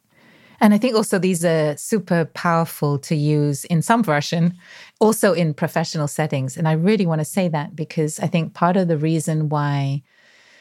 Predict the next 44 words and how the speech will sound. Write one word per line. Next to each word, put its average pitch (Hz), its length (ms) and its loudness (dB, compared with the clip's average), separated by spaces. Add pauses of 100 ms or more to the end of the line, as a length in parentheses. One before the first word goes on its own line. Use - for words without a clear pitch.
(760)
people 185 240 2
can 175 160 4
feel 151 500 0 (260)
burned 180 240 4
out 160 400 0
or 147 80 -2
we 143 100 -2
can 147 160 -4
have 143 240 -2
sort - 260 -6
of 147 100 -8
toxic - 460 -2
work 156 280 2
environments 143 720 0
is 147 100 -6
because 170 320 -4
we're 160 80 0
not 156 200 0
showing 156 420 2
up, - 320 -4 (160)
like, 147 200 -2
with 160 180 0
all 156 140 4
our 143 140 4
humanity 143 720 0
enough 151 520 -2 (180)
for 165 340 2
our 143 140 0
colleagues. 170 560 -6
We're 160 100 0
not 160 220 0
making 156 400 2
time 151 760 -2
for - 180 -2
the 143 120 0
human 151 460 2
care. 139 560 -2
There's 139 200 -8
just - 280 -4
sort 151 120 -2
of 143 120 -8
competition 147 840 0
and 143 160 0
hustle. 139 500 0